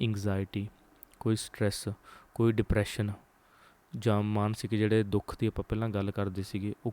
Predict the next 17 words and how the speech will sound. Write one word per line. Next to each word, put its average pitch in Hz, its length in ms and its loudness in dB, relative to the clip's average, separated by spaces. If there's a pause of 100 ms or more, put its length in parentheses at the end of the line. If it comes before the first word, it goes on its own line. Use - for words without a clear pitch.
(120)
ਕੋਈ 117 260 2
ਵੀ 107 120 0
ਨਹੀਂ 101 140 -2
ਹੋਣਗੇ 90 320 -8
ਜੀ। 92 140 -10 (600)
ਹਮੇਸ਼ਾ 110 320 -2
ਪ੍ਰਮਾਤਮਾ 98 540 -4
ਦੇ 95 80 -4
ਸ਼ੁਕਰਾਨੇ 90 480 -6
ਵਿੱਚ - 180 -10
ਰਹੋ 90 180 -6
ਜੀ। 92 160 -10 (460)
ਤੇ 117 160 -2
ਇਹ 120 160 4
ਸਨ 110 380 -4 (360)
ਤੀਰਥ 101 380 -2
ਜੀ। 101 200 -4